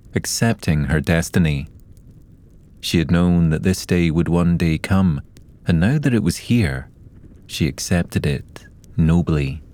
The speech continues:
On February seventh,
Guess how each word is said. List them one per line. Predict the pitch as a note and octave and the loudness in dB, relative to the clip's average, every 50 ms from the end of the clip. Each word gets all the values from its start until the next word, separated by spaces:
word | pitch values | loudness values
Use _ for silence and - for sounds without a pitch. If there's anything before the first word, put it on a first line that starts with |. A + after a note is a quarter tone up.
| - - - - - - - - - - - - - - - - - - - - - - - - - - - - - - - - - - - - - - - - - - - - - - - - - - - - G2+ | -20 -20 -20 -20 -20 -20 -20 -20 -20 -20 -20 -20 -20 -20 -20 -20 -20 -20 -20 -20 -20 -20 -20 -20 -20 -20 -20 -20 -20 -20 -20 -20 -20 -20 -20 -20 -20 -20 -20 -20 -20 -20 -20 -20 -20 -20 -20 -20 -20 -20 -6 -2 -2
On | F#2+ | -2
February | - - A2 B2+ D3 C#3+ C#3+ C#3+ B2 G2 | 0 0 0 0 0 0 0 0 0 0
seventh, | F2 - - - F#2+ F2+ F2 - F2 D2 C2+ B1+ - - - - - | -2 -4 -4 -2 0 0 0 0 0 -2 -2 -4 -8 -12 -16 -20 -20